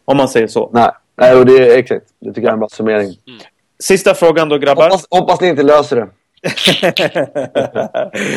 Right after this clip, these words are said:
Speaker 1: Eh, det där hörde inte lyssnarna.
Speaker 3: Nej.
Speaker 1: Eh, Martin sa att, eh, han hoppas att det löser sig.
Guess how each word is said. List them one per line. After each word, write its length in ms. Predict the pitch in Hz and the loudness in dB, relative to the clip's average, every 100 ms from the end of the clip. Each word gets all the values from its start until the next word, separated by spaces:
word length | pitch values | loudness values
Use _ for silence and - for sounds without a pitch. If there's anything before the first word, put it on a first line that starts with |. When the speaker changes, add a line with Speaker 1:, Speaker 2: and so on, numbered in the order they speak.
| - - _ | -8 -10 _
Speaker 1:
Eh, 460 | 127 127 127 127 131 | 2 4 4 2 -2
det 200 | 123 147 | -2 2
där 160 | 170 | 2
hörde 300 | 160 156 151 | 4 2 2
inte 200 | 151 151 | -2 -4
lyssnarna. 580 | 139 143 - 139 139 170 - | -4 -4 -6 -4 -4 -6 -8
Speaker 3:
Nej. 420 | 131 131 131 131 | 0 2 4 2
Speaker 1:
Eh, 60 | 131 | 0
Martin 360 | 156 151 156 | -2 -2 -8
sa 160 | - 139 | 0 0
att, 160 | 135 | 0
eh, 80 | 135 131 - _ | -4 -4 -8 _
han 280 | - 127 127 | -10 -10 -2
hoppas 400 | 143 - 151 123 | -2 2 0 0
att 140 | 113 | -4
det 60 | 123 | -2
löser 280 | 123 120 120 | -2 -4 0
sig. 320 | 156 180 | 0 0